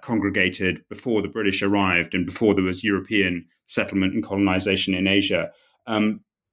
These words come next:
but I take as a sort of key starting point, really, for Singapore's modern history, um,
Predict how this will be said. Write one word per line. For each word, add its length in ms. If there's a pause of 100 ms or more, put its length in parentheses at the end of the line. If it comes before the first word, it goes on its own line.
but 200
I 80
take 240
as 80
a 60
sort 160
of 60
key 260
starting 560
point, 400
really, 280
for 100
Singapore's 500
modern 240
history, 580 (300)
um, 340